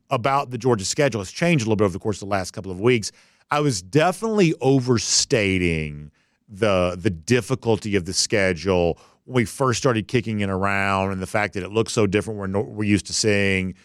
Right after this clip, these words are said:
you know, on the road at Texas, on the road at Alabama, on the road is what, what's gonna be a preseason top ten Ole Miss,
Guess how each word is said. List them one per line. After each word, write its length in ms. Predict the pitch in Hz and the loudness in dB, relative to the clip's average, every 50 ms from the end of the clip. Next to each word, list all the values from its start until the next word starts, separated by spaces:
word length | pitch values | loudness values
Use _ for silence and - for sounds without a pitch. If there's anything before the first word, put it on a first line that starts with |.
| _ _ _ _ | _ _ _ _
you 80 | - 95 | -8 -6
know, 60 | - | 0
on 220 | - 117 120 113 | 2 2 2 2
the 80 | 110 107 | 2 2
road 180 | 113 113 110 104 | 4 4 4 4
at 100 | 95 - | 2 0
Texas, 400 | - 107 101 101 - - 98 95 | -2 -2 -2 -2 -4 -6 -4 -2
on 140 | 101 104 | -2 -2
the 80 | 104 98 | 0 2
road 220 | 101 101 98 95 | 2 4 4 4
at 40 | 95 | 2
Alabama, 480 | 92 92 92 78 98 98 98 95 92 98 | 2 0 0 0 0 0 0 0 -2 -2
on 200 | 98 98 98 98 | -2 -2 -2 -2
the 80 | 95 | 0
road 240 | 90 98 98 98 95 | 0 2 2 2 2
is 160 | 98 101 90 | 2 0 0
what, 180 | 92 107 107 107 | 0 0 0 0
what's 160 | 107 101 92 | -2 -4 -6
gonna 140 | - 107 98 | -8 -6 -2
be 80 | 95 92 | 0 -2
a 40 | |
preseason 460 | 90 - - 110 98 90 98 95 95 90 | -2 0 -2 -2 -2 -2 -2 -4 -2 -2
top 200 | 101 98 95 - | -2 -2 -2 -2
ten 140 | 104 98 | -4 -2
Ole 140 | 95 92 92 | -2 -2 -2
Miss, 400 | 92 95 98 98 95 95 85 - | 0 0 2 2 2 0 -2 -6